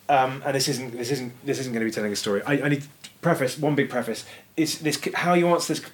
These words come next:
question completely depends on the person and the context and the situation. I hope that's obvious. Um, uh, being shouted at across a pub, <laughs> which has happened to me, how you answer in that situation is very, very different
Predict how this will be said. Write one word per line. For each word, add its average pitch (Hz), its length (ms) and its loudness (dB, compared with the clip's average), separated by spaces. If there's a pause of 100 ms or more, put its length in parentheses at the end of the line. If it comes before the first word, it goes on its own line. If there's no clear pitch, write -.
(120)
question 139 280 -4
completely 147 680 -2
depends 143 380 -4
on 123 100 0
the 117 60 0
person 147 560 2
and 127 160 -10
the 123 60 -6
context 117 560 -6
and 113 100 -10
the 101 60 -14
situation. 101 680 -10
I - 100 -12
hope 120 100 -8
that's - 200 -12
obvious. 90 540 -14 (560)
Um, 110 320 -6 (400)
uh, 120 280 0
being 131 220 0
shouted 147 480 2
at 127 140 2
across - 260 -4
a 117 60 -6
pub, 95 400 -2 (320)
<laughs> - 320 -20
which 120 120 -2
has 104 80 -2
happened 110 260 -4
to 98 100 -8
me, 92 140 -8 (340)
how 123 140 2
you 123 160 4
answer 117 260 0
in 113 80 -2
that 113 140 -4
situation 110 520 -4
is 98 80 -10
very, 110 200 0
very 101 140 -4
different 95 580 -10